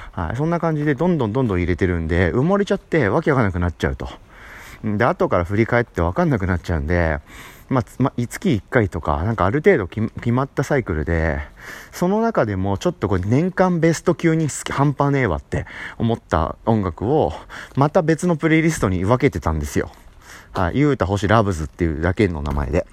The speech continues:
はい。で、それは、ウォズニャックのSpotifyの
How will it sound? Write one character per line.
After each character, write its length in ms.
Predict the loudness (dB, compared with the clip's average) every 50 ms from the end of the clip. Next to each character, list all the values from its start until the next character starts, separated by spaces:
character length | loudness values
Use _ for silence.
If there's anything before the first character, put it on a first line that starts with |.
| -14 -20 -20 -20 -20 -20 -20 -8 -2
は 200 | -2 0 0 0
い。 40 | 0
で、 80 | -2
そ 120 | -2 0 0
れ 140 | 2 2
は、 300 | 2 2 2 2 2 0 -2 -6 -14 -20 -20 -20 -20 -20 -20 -20 -14 -4 -2
ウ 80 | 0
ォ 20 | 0
ズ 120 | 2 2
ニ 60 | 2
ャ 60 | 0 0
ッ 40 |
ク 160 | 0 -2 -4 -2
の 140 | -2 -4
Spotify 640 | -6 -8 -4 -4 -4 0 0 0 2 2 2 0 0
の 320 | 0 0 0 0 -2 -2